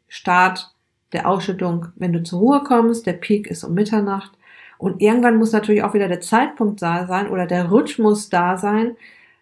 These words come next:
dass Melatonin verschwindet und jetzt dein Aktivitätshormon Cortisol an den Start kommt.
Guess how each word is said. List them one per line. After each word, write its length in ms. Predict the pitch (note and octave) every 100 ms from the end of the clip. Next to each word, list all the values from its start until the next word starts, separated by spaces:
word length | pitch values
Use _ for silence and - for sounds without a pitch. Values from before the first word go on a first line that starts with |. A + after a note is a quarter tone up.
| -
dass 280 | G#3+ A3 -
Melatonin 600 | A3 G#3+ G#3+ G#3+ A3 A3
verschwindet 1000 | - F#3 F3+ - - F3+ F#3 A3 C4+ C#4
und 140 | G#3+ G#3
jetzt 380 | A3 A#3 -
dein 240 | G#3 G#3 G#3
Aktivitätshormon 1600 | G3 - F#3+ F3+ F3+ G3 G3+ - - F#3 F#3 F3+ F#3 F#3 F#3 F#3 _ _
Cortisol 600 | - F3+ F#3 F#3+ F3+ G3+ -
an 140 | D#3+
den 160 | D#3+ D#3+
Start 380 | - - -
kommt. 320 | - - -